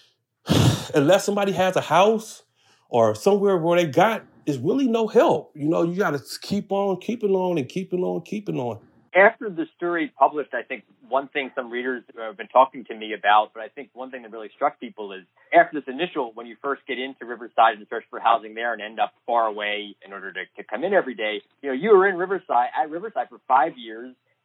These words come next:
Speaker 2: ended up with a master's degree, <laughs> graduate, right, living in student housing at some point,
Speaker 1: Mm-hmm.
Speaker 2: right,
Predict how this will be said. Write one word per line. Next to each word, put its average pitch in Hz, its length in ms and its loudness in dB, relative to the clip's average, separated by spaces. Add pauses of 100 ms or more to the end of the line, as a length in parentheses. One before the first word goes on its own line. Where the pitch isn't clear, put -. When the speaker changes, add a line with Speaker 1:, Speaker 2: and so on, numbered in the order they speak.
Speaker 2:
ended 175 240 0
up 170 160 6
with 156 100 -10
a 147 40 -8
master's 175 460 -8
degree, 123 580 -10 (100)
<laughs> - 120 -20
graduate, 131 680 0
right, 131 160 -6
living 139 240 -12
in 151 140 -14
student 147 300 -8
housing 113 300 0
at 120 120 -14
some 113 140 -12
point, - 260 -6
Speaker 1:
Mm-hmm. 131 140 -6
Speaker 2:
right, 120 160 -6